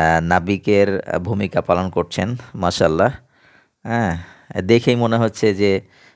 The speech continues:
আহ, আগের অনেক, আহ, অভিজ্ঞতা আছে স্যারের, মাশাআল্লাহ। <laughs> তো আমরা,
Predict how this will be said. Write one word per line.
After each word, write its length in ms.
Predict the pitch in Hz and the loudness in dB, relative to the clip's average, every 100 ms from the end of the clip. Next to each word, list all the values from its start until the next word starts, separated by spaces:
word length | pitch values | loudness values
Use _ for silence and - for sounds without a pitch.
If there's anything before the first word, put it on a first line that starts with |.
| - | -6
আহ, 80 | 87 | 0
আগের 420 | 78 95 104 107 | 2 2 2 0
অনেক, 460 | - 104 113 104 113 | 0 0 0 0 0
আহ, 60 | |
অভিজ্ঞতা 760 | 90 92 98 107 92 101 87 82 | 2 4 2 0 0 0 2 2
আছে 200 | - 85 | 2 -4
স্যারের, 320 | - 73 69 - - | -2 -2 -2 -8 -14
মাশাআল্লাহ। 500 | 82 87 82 76 76 - _ - _ | -10 -6 -6 -4 -6 -6 _ -20 _
<laughs> 840 | - - - 117 - 101 - - - _ - - - - 143 143 143 - | -4 -4 0 0 2 -2 -4 -8 -14 _ -20 -18 -16 -14 -12 -12 -12 -10
তো 80 | 98 98 95 95 98 104 95 120 | 0 4 4 4 2 0 -4 -6
আমরা, 500 | 101 104 104 104 | -4 -2 0 -2